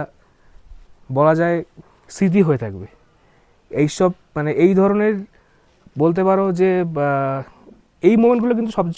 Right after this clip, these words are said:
সময় পাওয়া যায় না, বা সব হোমস্টে বলো, কটেজ বলো, সব জায়গায় কিন্তু পাওয়া যায় না। এটা যেখানে ফিলটা পাবে। কালকে যেটা হোমস্টে দেখেছিলাম সেটাও ছিল আলাদা রকম, আজকেরটা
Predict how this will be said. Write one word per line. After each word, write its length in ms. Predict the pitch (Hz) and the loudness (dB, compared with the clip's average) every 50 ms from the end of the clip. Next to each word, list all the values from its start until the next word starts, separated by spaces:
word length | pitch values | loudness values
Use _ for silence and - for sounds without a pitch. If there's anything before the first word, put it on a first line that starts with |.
| - | -6
সময় 200 | - 190 220 233 - 180 | -4 -4 -4 -2 0 0
পাওয়া 140 | 156 151 131 | 2 2 0
যায় 120 | 131 123 117 | -2 -6 -6
না, 40 | 117 127 139 | -6 -6 -4
বা 60 | 156 160 - - | -6 -4 -2 -2
সব 140 | 180 196 185 190 - - - _ _ _ - | -2 -2 -2 -4 -8 -18 -20 _ _ _ -4
হোমস্টে 320 | 160 175 175 - - 196 180 180 | -4 -4 -4 -2 -4 -2 -2 0
বলো, 140 | 175 180 185 180 - | -2 -2 -2 -2 -4
কটেজ 200 | 147 143 160 156 156 165 | -2 -2 -2 -2 -2 -4
বলো, 120 | 160 175 185 - | -6 -6 -6 -6
সব 100 | - 156 147 | -6 -6 -4
জায়গায় 160 | 156 170 160 160 | -2 -2 -2 -2
কিন্তু 140 | 160 - 165 156 | -4 -4 -6 -4
পাওয়া 140 | 135 120 120 110 | -6 -6 -6 -8
যায় 120 | 101 95 95 | -12 -14 -14
না। 40 | 92 - _ _ _ _ _ _ _ _ _ _ _ - 139 | -18 -20 _ _ _ _ _ _ _ _ _ _ _ -6 0
এটা 120 | 147 175 170 160 | 2 2 2 2
যেখানে 220 | 156 - 170 175 180 - | 0 -2 -2 -4 -4 -2
ফিলটা 260 | - 160 151 143 170 151 - | 0 0 0 0 0 -2 -4
পাবে। 180 | 117 98 104 110 - _ _ _ _ _ _ _ _ _ _ _ _ - - - - - | -4 -6 -8 -12 -14 _ _ _ _ _ _ _ _ _ _ _ _ -20 -20 -10 -4 0
কালকে 220 | 147 156 156 170 180 165 180 | 0 0 2 0 -2 -2 0
যেটা 140 | 180 185 165 175 | -2 0 0 0
হোমস্টে 200 | 165 160 - 175 165 | -2 -2 -2 -4 -2
দেখেছিলাম 280 | 170 170 - 185 180 - - | -2 -2 -2 -4 -4 -4 -4
সেটাও 200 | 151 156 170 165 | -2 -2 -2 -2
ছিল 100 | - 175 170 160 | -2 -2 0 0
আলাদা 160 | 156 160 165 156 | 0 0 -2 -2
রকম, 160 | 156 160 175 202 - - _ - - - - 127 | -4 -4 -6 -8 -10 -14 _ -20 -12 -8 -6 -6
আজকেরটা 340 | - - 165 156 - 175 | -4 -6 -8 -4 -2 -2